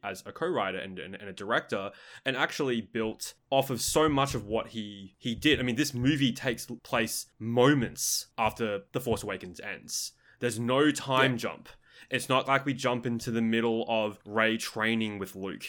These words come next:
Speaker 1: It's now taking place directly after the First Order essentially have them on the ropes.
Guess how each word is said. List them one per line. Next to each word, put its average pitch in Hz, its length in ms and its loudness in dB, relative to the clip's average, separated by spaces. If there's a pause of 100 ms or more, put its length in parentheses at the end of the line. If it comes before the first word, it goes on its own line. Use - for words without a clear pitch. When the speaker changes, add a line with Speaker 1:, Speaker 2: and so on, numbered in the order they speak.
(140)
Speaker 1:
It's - 180 -4
now 135 120 6
taking 131 320 0
place 120 240 2
directly 113 540 2
after 107 580 2 (200)
the 123 80 4
First 117 320 6
Order 104 460 2 (220)
essentially 110 360 -2
have 101 200 0
them 98 140 -4
on 92 80 -4
the 87 80 -6
ropes. 92 420 2